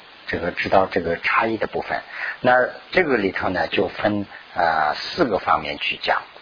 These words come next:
呃， <clears throat> 呃，四个方面去讲。先是第一个，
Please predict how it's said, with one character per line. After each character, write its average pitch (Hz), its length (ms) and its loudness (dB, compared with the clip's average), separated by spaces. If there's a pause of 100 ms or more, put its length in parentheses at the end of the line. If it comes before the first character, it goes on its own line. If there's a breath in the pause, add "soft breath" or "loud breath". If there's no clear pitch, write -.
(680 loud breath)
呃， 82 480 4 (100)
<clears throat> - 1600 -4
呃， 92 300 6
四 - 200 0
个 113 80 6
方 90 180 2
面 85 160 -8
去 - 160 -2
讲。 - 200 0 (160)
先 139 280 0
是 - 180 0
第 123 240 2
一 127 60 6
个， - 220 2